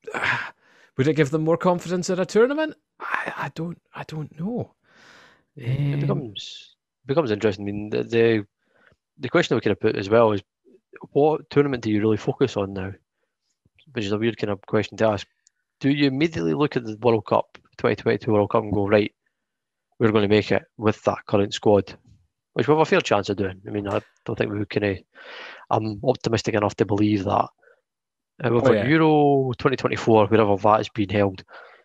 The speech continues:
Speaker 2: w-, we have to target that. I mean, that, we have to be there.
Speaker 1: It's probably
Speaker 2: Like,
Speaker 1: Saudi Arabia at this rate. <laughs>
Speaker 2: Nah, it could be anywhere.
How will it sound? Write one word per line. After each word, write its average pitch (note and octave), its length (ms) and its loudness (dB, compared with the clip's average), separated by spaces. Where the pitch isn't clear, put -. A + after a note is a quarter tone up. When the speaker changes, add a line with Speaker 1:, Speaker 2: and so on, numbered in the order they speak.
Speaker 2:
w-, C#3 360 -6
we C3+ 100 0
have A#2+ 460 0
to A2 80 2
target G2+ 360 2
that. F2+ 120 -2
I - 20 -6
mean, G#2 160 -6
that, A#2+ 260 0
we A#2 100 0
have - 420 2
to A#2 100 0
be G#2+ 160 2
there. C3 160 4
Speaker 1:
It's - 80 -20
probably C#3 220 2
Speaker 2:
Like, F#2 80 0
Speaker 1:
Saudi A2 240 4
Arabia A2+ 420 4
at G2+ 60 2
this G#2 180 0
rate. G2 240 0
<laughs> - 680 -6
Speaker 2:
Nah, F#2+ 180 0
it - 60 -6
could F#2+ 120 -6
be D3+ 100 -4
anywhere. G#2 300 2